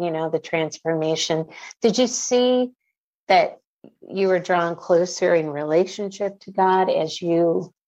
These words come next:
were going through that transition as it, into singlehood again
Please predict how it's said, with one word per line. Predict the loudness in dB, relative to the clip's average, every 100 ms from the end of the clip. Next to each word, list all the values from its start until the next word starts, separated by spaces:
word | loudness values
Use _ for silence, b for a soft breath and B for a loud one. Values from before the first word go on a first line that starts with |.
| _ -4
were | 0 2 0 -4 b b b _ _ -6
going | 2 2 2 -2
through | -4 -4 2
that | 2 0
transition | -6 -8 -6 -6 -6 -4 -4 -4 -8 _ _ _
as | -4 -2 0
it, | -2
into | -4 -4 -6
singlehood | -4 -2 0 0 2 2 0
again | 0 0 0 0 0 -2